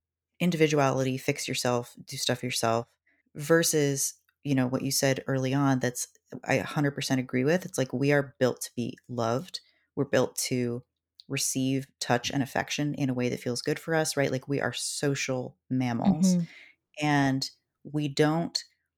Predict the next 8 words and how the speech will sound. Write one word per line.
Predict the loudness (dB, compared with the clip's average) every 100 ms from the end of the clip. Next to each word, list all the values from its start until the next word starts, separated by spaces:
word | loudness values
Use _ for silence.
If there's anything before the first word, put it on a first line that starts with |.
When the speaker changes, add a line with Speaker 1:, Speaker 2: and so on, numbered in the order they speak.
| _ -20 -6
Speaker 1:
develop | -4 2 4 6 4 2 -4 -6
a | 0
sense | 2 2
of | 0 0
worthiness | 2 2 2 2 0 -4 -6 _ _
in | -2 0
isolation. | 0 -2 -4 -4 -4 -6 -10 -16 _ _
Speaker 2:
Yeah. | 2 2